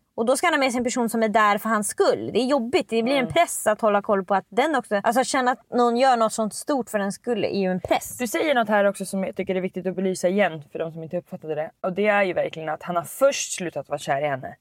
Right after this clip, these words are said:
Speaker 1: Mm.
Speaker 2: Och sen sett de här sakerna s-,
Speaker 1: Mm.
Speaker 2: som med icke-kärleksfilter.
Speaker 1: Exakt.
Speaker 2: Och då tycker han inte att, "Ja, men hon fixade sig inte som hon gjorde på våran första dejt." För det är ju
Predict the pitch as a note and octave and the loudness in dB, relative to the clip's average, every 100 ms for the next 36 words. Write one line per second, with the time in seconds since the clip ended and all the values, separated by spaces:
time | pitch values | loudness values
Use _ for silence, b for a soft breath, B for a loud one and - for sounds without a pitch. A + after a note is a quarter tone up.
0 | A3 G3+ G3+ F3+ - - G#3+ G3 D#3+ E3 | -8 -6 -4 -6 -2 2 2 2 0 -2
1 | - C#3+ C#3 C#3+ C3 C#3+ C3 C3+ - G#3 | 0 -4 -2 -4 -4 -6 -8 -10 -6 -4
2 | F3 - F3 D#3+ F3 E3 D3+ - _ _ | -4 -2 -4 -2 -4 -4 -4 -8 _ _
3 | G#3 - A3 G#3 F#3+ C#3+ - A3 C#3+ F#3 | -6 -4 -4 0 2 2 -2 -4 -2 0
4 | G#2 - F3+ G3 G#3 G3 F3 E3 D#3 D3 | 0 0 0 2 2 0 -2 -2 -2 -4
5 | D3 - - F#3 F#3+ G3+ G3+ G#3 - G#3+ | -4 -4 -6 -2 2 2 0 -2 -2 0
6 | G#3 G#3 G3+ F3 D#3 E3+ D#3+ D#3+ D#3+ D3+ | 0 2 0 -2 -6 -6 -4 -4 -4 -4
7 | D#3 D3+ D3 C#3+ D3 - C#3+ C3+ F#2 F#3 | -4 0 0 0 -8 -2 -2 0 0 -2
8 | - - _ G#3+ G#3+ G#3 G3 | -6 -20 _ 0 4 4 2